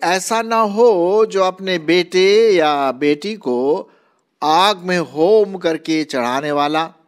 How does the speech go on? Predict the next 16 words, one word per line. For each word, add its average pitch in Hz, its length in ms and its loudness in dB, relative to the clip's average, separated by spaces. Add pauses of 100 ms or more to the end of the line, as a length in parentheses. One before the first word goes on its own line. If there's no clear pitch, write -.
(920)
या 151 140 2
भावी 170 520 0
कहने 160 400 -4
वाला 156 480 0 (880)
या 147 160 0
शुभ 196 640 -2
और 147 180 -2
अशुभ 151 720 -2
मुहूर्तों 160 600 -4
का 160 180 -2
मानने 143 500 -2
वाला 165 460 0 (920)
या 139 140 -2
टोन्हा 190 720 -2
या 170 180 0
तांत्रिक 180 880 -4